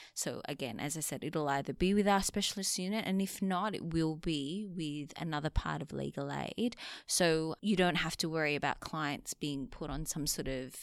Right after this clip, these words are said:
referral roundabout and falling through the cracks, because we appreciate how hard it can be for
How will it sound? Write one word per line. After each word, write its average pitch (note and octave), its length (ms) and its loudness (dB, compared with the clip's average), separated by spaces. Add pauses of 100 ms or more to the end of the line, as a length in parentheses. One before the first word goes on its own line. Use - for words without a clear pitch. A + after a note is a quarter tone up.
(140)
referral C#3 480 -2
roundabout E3+ 760 4
and D3+ 120 -2
falling D3+ 360 -4
through D#3 180 -8
the D#3+ 100 -6
cracks, - 440 -6
because D3+ 420 -6 (460)
we D3+ 600 -2
appreciate - 460 0 (340)
how D#3+ 140 -2
hard D#3 320 0
it - 80 -8
can D#3 240 0
be D3 180 -2
for C#3+ 680 -4